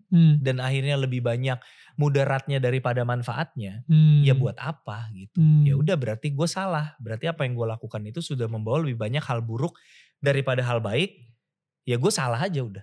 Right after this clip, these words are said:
Speaker 2: Walaupun ya mungkin itu kan orang bisa pikir, ya itu kan reaksi orang. Ya tetap kan sumbernya dari gue gitu.
Speaker 1: Hmm.
Speaker 2: Jadi gue merasa, eh, tweet gue itu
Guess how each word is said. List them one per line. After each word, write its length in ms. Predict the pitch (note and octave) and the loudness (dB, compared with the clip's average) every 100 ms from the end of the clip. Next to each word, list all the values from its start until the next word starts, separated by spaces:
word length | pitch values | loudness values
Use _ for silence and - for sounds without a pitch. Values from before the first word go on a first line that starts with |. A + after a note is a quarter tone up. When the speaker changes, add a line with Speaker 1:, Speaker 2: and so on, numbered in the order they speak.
| _ | _
Speaker 2:
Walaupun 360 | C#3 D3 D#3 C4 | 0 2 0 -2
ya 140 | A#3 | 0
mungkin 240 | F3+ G#3 | 0 0
itu 160 | A#3+ A#3 | -4 -4
kan 100 | C4 | -4
orang 220 | A3+ B3 | -2 -4
bisa 160 | A3+ F3+ | -4 -6
pikir, 260 | D#3+ E3 | -6 -6
ya 160 | G#3 G3+ | -4 -4
itu 140 | A#3 | -4
kan 160 | D4 F4 | -10 -4
reaksi 400 | D4+ A#3 - G#3+ | -2 -2 -4 -2
orang. 320 | A3 G#3+ G#3 | -2 -2 -6
Ya 100 | D3+ | -8
tetap 240 | B2 - C#3+ | -8 -10 -8
kan 220 | F3 F3+ _ | -8 -8 _
sumbernya 800 | - - C#3 C3 B2+ B2 C3 D#3+ | -10 -2 0 0 0 -2 -2 -2
dari 180 | G#2 | -4
gue 260 | G2 G#2+ G#2+ E2+ | -8 -8 -8 -10
gitu. 140 | _ _ _ _ | _ _ _ _
Speaker 1:
Hmm. 320 | F#3+ E3 D3+ C#3 | 2 6 6 4
Speaker 2:
Jadi 400 | A2+ B2 F3 _ _ _ _ _ _ _ _ _ | 0 -2 -4 _ _ _ _ _ _ _ _ _
gue 200 | - B2 C#3+ | -6 -2 -2
merasa, 480 | A#2+ G#2+ - D3+ - _ _ _ _ _ _ _ _ | -2 -2 -4 -6 -8 _ _ _ _ _ _ _ _
eh, 320 | A#2+ A#2 A2 G#2 | -8 -6 -6 -6
tweet 240 | B2+ B2 | -6 -6
gue 180 | B2 A2 | -4 -6
itu 160 | A2 | -2